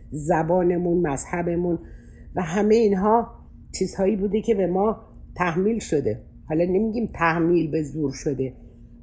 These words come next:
ما تابع اون محیطی شدیم که دار-، توش داریم زندگی می‌کنیم، تابع اون زبانی شدیم که پدر مادرمون صحبت می‌کردن. بنابراین ما اختیار حتی، اه، انتخاب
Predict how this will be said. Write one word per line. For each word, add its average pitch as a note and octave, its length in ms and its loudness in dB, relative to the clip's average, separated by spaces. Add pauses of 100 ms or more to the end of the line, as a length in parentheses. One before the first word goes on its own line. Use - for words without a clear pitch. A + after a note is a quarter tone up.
ما F3 260 0
تابع G3 460 2
اون F#3+ 300 4
محیطی F#3 520 -2
شدیم G3 320 2
که F#3+ 120 -2
دار-، E3 180 0
توش E3+ 240 -10
داریم D#3 260 -2
زندگی C3+ 400 -4
می‌کنیم، B2 360 -8 (460)
تابع E3+ 280 2
اون F3+ 220 2
زبانی E3 520 0
شدیم F3 300 -2
که F#3+ 100 -2
پدر C#3+ 280 -2
مادرمون C#3 480 -2
صحبت A#2+ 380 -6
می‌کردن. B2+ 380 -8 (340)
بنابراین F3 380 -2
ما G#3+ 220 -2 (140)
اختیار F#3 760 0
حتی، G3 300 -2
اه، F#3 60 -2 (1040)
انتخاب F3 520 0